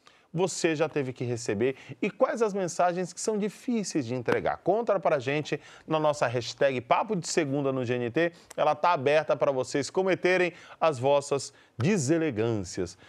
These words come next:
Ô, ô, Thales, eu queria saber de você o seguinte, quais foram as desculpas mais esfarrapadas que as pessoas usaram pra serem deselegantes? É,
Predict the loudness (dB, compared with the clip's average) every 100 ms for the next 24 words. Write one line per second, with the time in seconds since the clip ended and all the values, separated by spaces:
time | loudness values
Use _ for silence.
0 | -14 0 2 2 4 4 4 2 2 2
1 | 2 2 0 0 0 -2 -2 -2 -4 -8
2 | -12 _ _ _ _ _ _ 2 2 4
3 | 2 4 2 0 -2 0 0 2 0 0
4 | 0 0 -2 -4 -6 -4 -4 -2 -2 0
5 | 0 2 -2 -6 -4 -4 -2 -4 -2 -2
6 | 4 6 6 2 -2 -2 -2 0 0 -2
7 | -2 0 0 2 0 -2 -6 -14 -20 _
8 | _ -20 _ 0 2 6 6 4